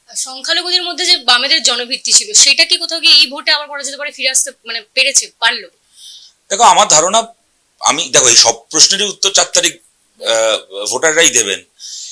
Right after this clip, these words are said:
Speaker 2: কিন্তু আমার ধারণা সেটা এসছে, তার কারণটা হচ্ছে, দেখো, আহ, মানে, মানে, তুমি বলো, দু হাজার একুশের আগে মমতা বন্দ্যোপাধ্যায় এনআরসি সিএএ বলে বললেন যে ভোট চাই, চাইলেন লোকের,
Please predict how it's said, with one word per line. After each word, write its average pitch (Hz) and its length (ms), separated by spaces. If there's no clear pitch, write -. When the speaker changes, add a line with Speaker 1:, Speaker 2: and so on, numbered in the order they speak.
Speaker 2:
কিন্তু 196 180
আমার 175 300
ধারণা 214 300
সেটা 220 280
এসছে, 160 320
তার 214 140
কারণটা 170 280
হচ্ছে, 196 120
দেখো, 208 260
আহ, 113 320
মানে, 117 280
মানে, 113 180
তুমি 214 200
বলো, 202 340
দু 147 140
হাজার 190 200
একুশের 180 340
আগে 196 180
মমতা 165 260
বন্দ্যোপাধ্যায় 180 480
এনআরসি 160 300
সিএএ 156 340
বলে 165 300
বললেন 151 260
যে 165 100
ভোট 139 460
চাই, 135 260
চাইলেন 143 340
লোকের, 139 300